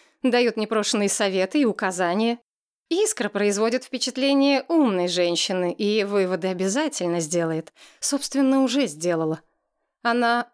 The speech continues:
молча проводила нас с Владом до двери, холодно попрощалась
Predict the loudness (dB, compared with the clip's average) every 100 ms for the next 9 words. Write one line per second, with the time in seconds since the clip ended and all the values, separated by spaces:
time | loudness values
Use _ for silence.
0 | -4 0 2 2 0 -2 -6 -2 -2 0
1 | 0 0 0 0 0 -2 -4 -2 0 0
2 | 0 -2 0 -2 -2 -2 0 0 -4 _
3 | _ _ _ -6 -2 0 2 0 -2 -4
4 | -4 -4 -4 -2 0 0 0 -4